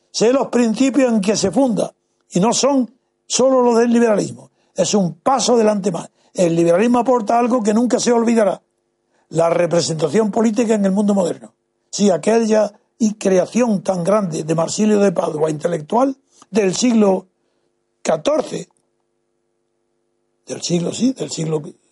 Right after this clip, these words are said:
eh, catorce, eso, en es-, en el mundo actual, esa es la representación que está incorporada a la democracia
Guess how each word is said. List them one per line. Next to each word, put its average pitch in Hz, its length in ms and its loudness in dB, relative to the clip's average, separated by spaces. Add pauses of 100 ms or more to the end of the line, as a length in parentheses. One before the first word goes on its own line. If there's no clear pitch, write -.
(360)
eh, 190 140 -6
catorce, 226 560 -6 (1120)
eso, 208 400 -2 (680)
en 139 220 -4
es-, 139 240 -12
en 131 240 -8
el 139 320 -8
mundo 185 360 0
actual, 202 460 -2 (400)
esa 175 260 -2
es 202 60 0
la 185 160 0
representación 165 920 -4
que 175 100 -8
está 180 200 -2
incorporada 190 680 0
a - 20 2
la 180 100 -2
democracia 165 600 -4